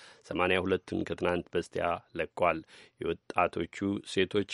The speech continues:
መለቀቅ የናይጄሪያ መንግስት የተጠለፉትን ልጆች እስኪያስለቅቅ ግፊት እንዲያስለቅቅ ግፊት ሲያደርግ ለቆየው ማህበራዊ መገናኛ ብዙሃን ወይም ማህበራዊ ሚዲያ ዘመቻ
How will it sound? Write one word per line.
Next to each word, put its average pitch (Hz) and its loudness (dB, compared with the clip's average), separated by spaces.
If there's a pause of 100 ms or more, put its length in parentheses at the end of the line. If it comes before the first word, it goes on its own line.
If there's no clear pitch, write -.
መለቀቅ 104 2
የናይጄሪያ 95 2
መንግስት 90 -2
የተጠለፉትን 90 -4
ልጆች 90 -4
እስኪያስለቅቅ - -2 (960)
ግፊት 113 2
እንዲያስለቅቅ 107 6
ግፊት 101 -2
ሲያደርግ 85 0
ለቆየው 92 0
ማህበራዊ 104 4
መገናኛ 85 -2 (100)
ብዙሃን 90 -2
ወይም 95 -2
ማህበራዊ 85 0
ሚዲያ 82 -4
ዘመቻ 87 -4